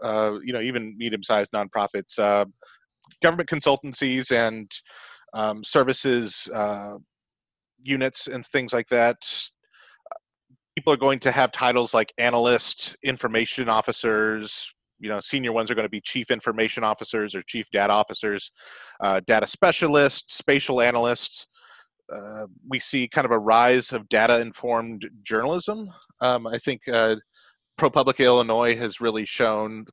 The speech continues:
kind of the potential here in kind of the Chicago area that, you know, here's, here's, you know, types of journalism that are informed directly by relying on open data and foia and other things like that. And, and, you know, rather than just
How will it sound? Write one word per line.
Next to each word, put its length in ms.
kind 140
of 40
the 60
potential 640
here 240
in 120
kind 180
of 80
the 80
Chicago 420
area 280
that, 280
you 540
know, 120
here's, 480
here's, 420
you 100
know, 220
types 260
of 120
journalism 760
that 200
are 180
informed 680
directly 520
by 540
relying 480
on 240
open 280
data 460
and 120
foia 720
and 140
other 240
things 220
like 140
that. 340
And, 200
and, 300
you 80
know, 160
rather 320
than 180
just 360